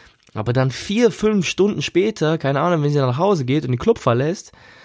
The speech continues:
ey, die sehen dann teilweise aus wie Gestalten, also du hast, die haben auch gar kein Bewusstsein für sich, glaub ich, da entwickelt, weil, ey, Träger da, verschwitzt da, Auge links, Knie rechts, keine Ahnung, was die mit ihren Körperteilen gemacht haben.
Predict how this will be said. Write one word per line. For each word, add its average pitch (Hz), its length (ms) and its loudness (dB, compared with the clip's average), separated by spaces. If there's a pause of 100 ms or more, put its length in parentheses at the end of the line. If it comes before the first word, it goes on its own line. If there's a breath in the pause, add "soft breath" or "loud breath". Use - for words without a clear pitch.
(540 loud breath)
ey, 135 300 -2
die 131 260 -2
sehen 151 220 2
dann 151 100 4
teilweise 170 500 2
aus 202 220 0
wie 180 120 -2
Gestalten, 190 920 -2
also 143 220 4
du 147 140 0
hast, - 200 -4
die 160 120 -2
haben 165 80 2
auch 160 60 0
gar 190 100 0
kein 160 200 0
Bewusstsein 165 680 0
für 117 160 -2
sich, 110 200 -4
glaub 104 200 0
ich, 113 80 -6
da - 100 -4
entwickelt, 123 420 -2
weil, 113 300 -2
ey, 113 380 0 (100)
Träger 127 380 2
da, 139 380 0
verschwitzt - 680 -6
da, 160 460 -2 (420 loud breath)
Auge 156 320 4
links, 165 600 0
Knie 156 320 2
rechts, 170 440 0
keine 160 260 -2
Ahnung, 196 220 2
was 139 120 -2
die 127 60 0
mit 113 100 2
ihren 117 100 2
Körperteilen 120 460 -2
gemacht 104 280 -4
haben. 131 280 0